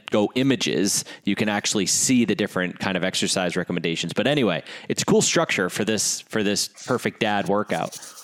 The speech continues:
Hey guys, sorry to interrupt the show. Wanted to throw out a couple of discount codes, uh, for products and supplements that we chat about during this episode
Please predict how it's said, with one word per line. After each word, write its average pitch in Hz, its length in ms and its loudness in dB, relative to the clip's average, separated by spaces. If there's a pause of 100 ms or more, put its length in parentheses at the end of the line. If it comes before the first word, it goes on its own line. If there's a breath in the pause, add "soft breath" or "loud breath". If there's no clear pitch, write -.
Hey 73 180 -2
guys, 60 340 -2
sorry 73 360 2
to - 160 -2
interrupt - 420 -4
the - 60 -6
show. 65 420 0
Wanted 135 340 0
to 190 60 4
throw 76 320 0
out 71 240 2
a - 60 -4
couple - 360 0
of - 100 -2 (100)
discount - 460 -2
codes, - 400 -2 (420 loud breath)
uh, 73 240 0
for - 160 -2
products - 680 0
and 73 680 -4 (340)
supplements - 720 -2
that 82 180 0
we 87 120 0
chat 85 280 0
about 78 300 0
during 78 280 0
this 76 200 -2
episode - 640 -2